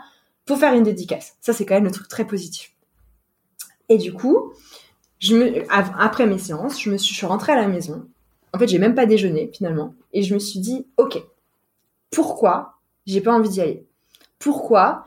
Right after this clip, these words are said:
il y a ce truc en moi qui est en mode, oh, genre flemme, tu vois. Parce que c'était pas de la flemme. Genre, oui, il y avait de la fatigue physique, mais j'arrive à la transcender, la, la fatigue physique, surtout que moi, je fais partie de ces personnes où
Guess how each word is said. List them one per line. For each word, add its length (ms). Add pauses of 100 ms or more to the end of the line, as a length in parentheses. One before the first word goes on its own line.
(340)
il 60
y 20
a 40
ce 140
truc 320
en 60
moi 180
qui 140
est 40
en 60
mode, 380
oh, 240 (1040)
genre 280
flemme, 640 (100)
tu 100
vois. 80
Parce 100
que 100
c'était 200
pas 140
de 60
la 100
flemme. 380
Genre, 200
oui, 80
il 40
y 40
avait 100
de 60
la 100
fatigue 360
physique, 600 (420)
mais 100
j'arrive 340
à 60
la 120
transcender, 500
la, 220
la 240
fatigue 300
physique, 280
surtout 200
que 60
moi, 100
je 60
fais 80
partie 260
de 40
ces 140
personnes 420
où 200